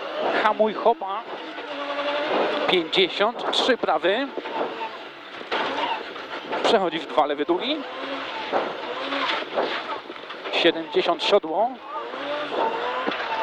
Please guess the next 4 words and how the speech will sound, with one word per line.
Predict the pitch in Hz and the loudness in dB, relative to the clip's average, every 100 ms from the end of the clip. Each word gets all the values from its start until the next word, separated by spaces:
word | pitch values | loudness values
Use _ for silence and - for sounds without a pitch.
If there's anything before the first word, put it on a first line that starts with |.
| 240 - - - - - - - - - - | 0 2 2 2 -2 -2 -2 -2 -2 -4 0
Dwadzieścia. | 127 131 147 151 - 170 247 269 - - - - 127 | 2 2 2 0 2 2 0 -4 -6 -4 0 0 2
Dwa | 156 165 | 4 4
plus | 185 160 | 0 0
lewy. | 143 139 220 | 2 4 2